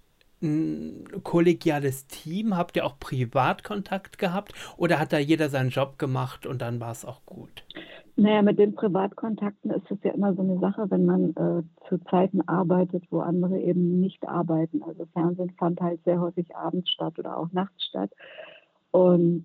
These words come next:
Speaker 2: deshalb kam es jetzt nicht so viel zu privaten Kontakten. Aber bei der Übergabe, also es gab ja eine Morgenschicht und eine Abendschicht,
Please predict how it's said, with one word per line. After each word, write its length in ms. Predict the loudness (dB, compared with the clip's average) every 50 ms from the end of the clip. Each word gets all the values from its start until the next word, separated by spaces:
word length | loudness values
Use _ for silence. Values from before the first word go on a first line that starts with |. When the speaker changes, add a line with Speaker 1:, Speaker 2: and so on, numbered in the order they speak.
| _ -6
Speaker 2:
deshalb 800 | -6 -4 -2 2 2 2 2 0 -4 -10 -6 -2 -2 -2 -4 -6
kam 380 | -12 -10 -6 -4 -2 -2 0 -2
es 140 | -2 -2 -2 -2
jetzt 260 | -2 -2 -2 -4 -4
nicht 220 | -4 -4 -4 -2 0
so 280 | 4 4 6 6 4 2 0 -2 2
viel 240 | 6 6 6 6 6
zu 120 | 2 0
privaten 540 | 0 0 -2 -2 -2 -2 -4 -8 -6 -8 -6
Kontakten. 520 | -2 -2 -2 -2 -4 -8 -10 -8 -6 -6
Aber 200 | -6 -4 -2 -4
bei 160 | -2 -2 -2 0
der 180 | 0 0 0
Übergabe, 720 | 0 0 0 2 0 0 0 -2 -2 0 0 -2 -2 -2 -2
also 200 | -2 -2 -4 -6
es 100 | -10 -8
gab 200 | -8 -6 -6 -6
ja 60 | -8
eine 120 | -6 -2
Morgenschicht 840 | 2 2 4 4 4 2 2 -2 -6 -6 -4 -2 -2 -2 -2 _ -14
und 100 | -20 -20 -20
eine 180 | _ -20 -14 -10
Abendschicht, 640 | -6 -6 -6 -6 -6 -8 -12 -10 -8 -10 -10 -10